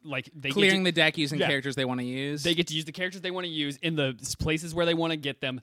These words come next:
Speaker 1: They laid the groundwork for the last four episodes. I think this next half season is going to be good.
Speaker 2: An, a weird thing bringing the real world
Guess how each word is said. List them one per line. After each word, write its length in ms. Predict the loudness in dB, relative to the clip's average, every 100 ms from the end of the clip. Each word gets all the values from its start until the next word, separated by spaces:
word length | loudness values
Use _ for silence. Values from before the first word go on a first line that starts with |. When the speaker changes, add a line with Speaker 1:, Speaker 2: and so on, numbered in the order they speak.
| -6
Speaker 1:
They 200 | -4 -4
laid 260 | -4 -4
the 80 | -2
groundwork 440 | 0 4 4 2 0
for 40 |
the 60 | 0
last 240 | 0 0
four 120 | 0
episodes. 400 | 0 0 0 0 0
I 140 | 0
think 300 | 0 -2 -2
this 240 | -4 -4 -4
next 440 | -2 -2 -2 -12 -10
half 240 | -2 -2
season 360 | 0 -2 -2 -2
is 200 | -2 -4
going 440 | 2 2 2 -2
to 120 | -6
be 100 | -4
good. 360 | -4 -2 -2 -4 -12 _ _ _ _
Speaker 2:
An, 260 | 2 4 4 4
a 120 | 4
weird 260 | 4 4
thing 160 | 4 2
bringing 300 | 2 0 0
the 80 | -2
real 200 | -2 -2
world 360 | 0 -2 -2